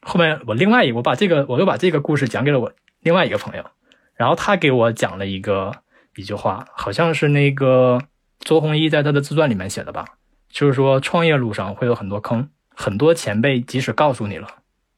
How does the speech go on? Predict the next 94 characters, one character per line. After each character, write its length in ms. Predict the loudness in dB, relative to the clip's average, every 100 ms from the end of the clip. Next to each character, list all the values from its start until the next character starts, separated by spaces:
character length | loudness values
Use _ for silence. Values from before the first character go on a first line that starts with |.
| _ _ -10
你 100 | -6
知 120 | 0
道 140 | 2
这 100 | 2
个 100 | -2
坑， 300 | -6 -10 -12 -10
你 100 | -8
还 160 | -6 -2
是 100 | 0
会 80 |
踩 200 | 0 -2
进 120 | -10 -16
去。 140 | -20 _ _ _ _
但 160 | 0 2
是 100 | 2
因 220 | 4 4
为 140 | 4
有 120 | 4
前 240 | 2 -2 0
辈 140 | 0
告 180 | 2 0
诉 140 | 0
过 80 | -2
你 80 | -4
这 140 | -4
件 120 | -6 -6
事 140 | -6
情， 180 | -6 -6
你 80 | -6
知 140 | -2
道 100 | 0
这 120 | 0
件 120 | -2
事 160 | -2 -4
情 220 | -4 -4
它 140 | -2 -2
是 160 | -2
存 220 | -4 -4 -2
在 160 | -2
的， 100 | -4 -12 -20 -4
所 160 | 0
以 40 | 2
当 200 | 2 0
你 60 |
犯 200 | 0 0
了 80 | 2
这 120 | 0
个 100 | -2
错 180 | 0 0
误 80 | -2
的 80 | -4
时 120 | -10
候， 160 | -8
你 160 | -8 -6
会 160 | -4 -2
印 120 | -2
象 160 | -2 -4
格 180 | -6 -2
外 160 | 0
的 80 | 0
深 160 | -6 -8
刻， 160 | -10 -10 _ _ _
所 160 | -2 2
以 20 |
你 120 | 2
下 200 | 0 -2
次 140 | -2 -4
就 100 | -4
不 120 | -6
会 120 | -6
再 120 | -4 -2
犯 220 | -4 -6
了。 80 | -8 -18 _ _ _
但 140 | 0
是 80 | 2
如 160 | 2 4
果 100 | 4
我 60 |
们 140 | 4 2
不 160 | 0
知 100 | 2
道 140 | 2 2
这 160 | 0
个， 100 | -4
这 160 | -4 -4
个 80 | -4
坑， 240 | -4 -4
不 100 | -2
知 80 | 2
道 140 | 2
这 100 | 0
个 140 | -2 -2
事 140 | -4
情 280 | -6 -8